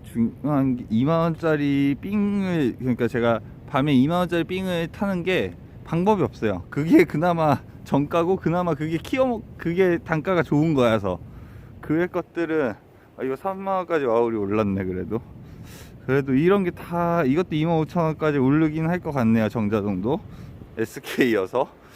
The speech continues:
그러니까 요런 게, 그러고 서울 쪽 올라가는 건 다 순삭일 수밖에 없는 게, 서울이 그나마 백콜이 다시, 다시 들어올 수 있는 콜들이 둥둥 뜨니까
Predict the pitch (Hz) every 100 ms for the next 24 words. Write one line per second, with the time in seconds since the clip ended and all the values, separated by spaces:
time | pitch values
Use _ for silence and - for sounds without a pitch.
0 | - - - - 117 - 113 107 135 165
1 | 165 165 160 - 165 151 90 - - -
2 | - 151 156 190 240 - - - - -
3 | - 262 285 240 359 202 208 202 202 196
4 | 190 180 - 156 - 233 254 240 233 -
5 | - 208 143 156 120 135 135 165 160 92
6 | - - - - - 240 262 240 190 170
7 | 165 160 151 - - - 254 240 208 160
8 | 139 135 127 151 156 160 160 185 185 180
9 | 170 165 220 185 165 - 151 156 160 190
10 | 202 190 - 139 139 143 101